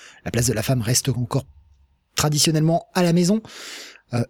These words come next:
est en fait une tueuse à gages travaillant pour une organisation assez mystérieuse. Et à la fin du premier épisode, euh, sa prochaine cible était au sein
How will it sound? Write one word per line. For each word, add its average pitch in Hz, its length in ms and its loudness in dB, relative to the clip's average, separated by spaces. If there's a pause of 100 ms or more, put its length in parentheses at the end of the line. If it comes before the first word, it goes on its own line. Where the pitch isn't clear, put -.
est 226 180 -2
en 165 60 0
fait - 240 -2
une 190 220 4
tueuse 196 340 0
à 160 40 4
gages 151 220 0
travaillant 160 220 0
pour 151 140 2
une 139 80 4
organisation 135 600 2
assez 139 220 2
mystérieuse. 117 560 -2 (1080)
Et 139 140 2
à 127 40 2
la 127 80 2
fin 147 120 0
du 143 80 0
premier 131 220 2
épisode, 156 360 0
euh, 123 160 2
sa - 160 0
prochaine - 320 -2
cible 202 360 0 (580)
était 240 640 2 (140)
au 180 140 0
sein 220 240 2